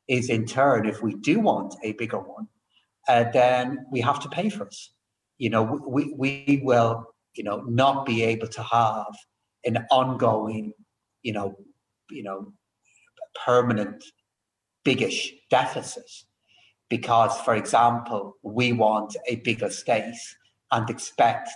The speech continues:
the savings of other countries to pay for it.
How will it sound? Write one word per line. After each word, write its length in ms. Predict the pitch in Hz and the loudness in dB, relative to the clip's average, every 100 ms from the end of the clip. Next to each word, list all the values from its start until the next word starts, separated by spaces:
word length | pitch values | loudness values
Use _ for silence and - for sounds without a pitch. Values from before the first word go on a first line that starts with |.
| - | -12
the 60 | |
savings 840 | 123 - 120 120 120 113 98 98 98 | -12 0 2 2 -2 -6 -8 -8 -10
of 180 | - 101 | -8 -2
other 180 | 107 107 | -2 -4
countries 640 | - 113 107 110 101 104 | -8 -10 -8 -10 -12 -14
to 100 | - | -14
pay 240 | 117 117 113 | -8 -6 -6
for 300 | 156 175 | -6 -8
it. 80 | - | -10